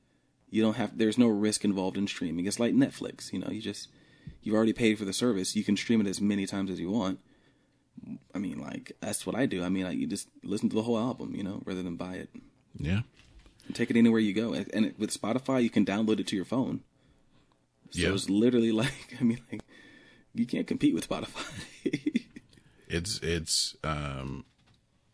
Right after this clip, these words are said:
Speaker 2: you know, maybe there are those who aren't on the internet all the time with their
Speaker 1: Mm-hmm.
Speaker 2: phone to where, you know, C Ds and the, and the digital downloads, you know, just for that,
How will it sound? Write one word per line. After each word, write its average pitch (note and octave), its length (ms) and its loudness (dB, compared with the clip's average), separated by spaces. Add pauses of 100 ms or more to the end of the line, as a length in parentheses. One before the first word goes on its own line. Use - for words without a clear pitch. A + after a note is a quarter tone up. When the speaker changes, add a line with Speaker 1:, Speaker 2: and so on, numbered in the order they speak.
(800)
Speaker 2:
you D2 100 -6
know, G1+ 220 -10 (380)
maybe F2 640 0
there D#2+ 320 -2
are A#1+ 40 -4
those D#2 400 -2
who D2+ 360 -2 (100)
aren't D2 240 -4
on D2+ 180 -4
the C#2+ 160 -4
internet D2+ 320 -4
all C#2+ 240 -2
the C#2+ 80 -4
time F2+ 520 -4 (120)
with A2 160 -4
their A2 120 2
Speaker 1:
Mm-hmm. A#2 140 -2
Speaker 2:
phone A#2+ 360 2 (340)
to F2 140 0
where, D2 240 0
you D2 160 -4
know, C2 300 -6 (1200)
C F#2 280 0
Ds D#2 420 -2
and C#2 260 -6
the, B1+ 240 -8
and B1 220 -8
the C2 60 -8
digital D2 420 -6
downloads, C#2+ 920 -6 (640)
you E2+ 80 -6
know, C2+ 120 -6
just C#2 220 -4
for C#2+ 100 -4
that, C2 320 -6